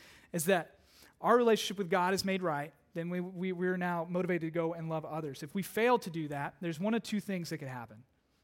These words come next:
or one of two things that are happening. The first one is what's called gospel amnesia. And that simply means that even though you're a follower of Christ, you've forgotten what Jesus did on your behalf.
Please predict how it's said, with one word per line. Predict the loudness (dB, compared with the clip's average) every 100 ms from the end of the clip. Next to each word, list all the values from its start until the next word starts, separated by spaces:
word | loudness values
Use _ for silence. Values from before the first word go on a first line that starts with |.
| _ -4
or | -2
one | 0 0
of | 0
two | -2
things | -4 -4
that | -4
are |
happening. | 0 0 -2 -10 -20 _ _ _ _ _ _ _ _ -20 -20 -16 -4
The | 4
first | 4 4
one | -2
is | 0
what's | -2 0
called | 0 2
gospel | 2 2 0 -4
amnesia. | -4 -6 -8 -12 -20 _ _ -20 -12
And | -6
that | -2
simply | 0 2 2
means | 2 0 0
that | 0 -2 -10 _
even | -2 2 4
though | 4
you're | 4 2
a |
follower | 2 4 4
of | 2 0
Christ, | 0 0 -2 -6
you've | -4
forgotten | -2 0 0 -2
what | -8
Jesus | -10 -10 -10
did | -10 -8
on | -8
your | -10
behalf. | -10 -10 -12 -16 -20